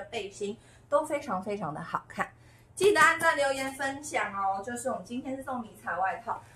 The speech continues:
然后再来再强打迷彩外套一下。不是我要强打，是因为它真的太好搭了。那现在你说如果上什么厚毛外套，我觉得倒穿不上欸，很，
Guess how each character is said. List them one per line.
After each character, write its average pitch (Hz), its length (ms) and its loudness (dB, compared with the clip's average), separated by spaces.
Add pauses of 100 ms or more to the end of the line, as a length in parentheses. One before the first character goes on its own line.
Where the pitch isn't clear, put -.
(180)
然 262 140 2
后 320 220 6
再 311 180 2
来 208 260 6
再 294 140 2
强 254 320 2
打 196 200 2
迷 202 140 -2
彩 - 200 2
外 320 180 4
套 208 220 -2
一 - 80 -8
下。 - 240 -4 (260)
不 277 80 -10
是 330 100 -2
我 285 140 10
要 277 100 8
强 233 240 -2
打， - 220 -2
是 330 80 -12
因 - 100 -20
为 370 140 -2
它 302 120 0
真 302 140 -6
的 247 80 2
太 247 220 0
好 170 160 0
搭 180 240 0
了。 185 180 -4 (240)
那 427 180 2
现 453 240 2
在 339 200 0
你 208 100 -6
说 269 380 6
如 226 160 2
果 220 140 2
上 247 280 -2
什 - 80 -10
么 - 120 -12
厚 - 280 0
毛 185 180 -2
外 233 200 0
套， 214 200 -4
我 175 120 2
觉 180 100 -12
得 196 140 -10
倒 269 160 -4
穿 220 260 -6
不 180 160 -14
上 - 240 -4
欸， 170 120 -12
很， - 120 -10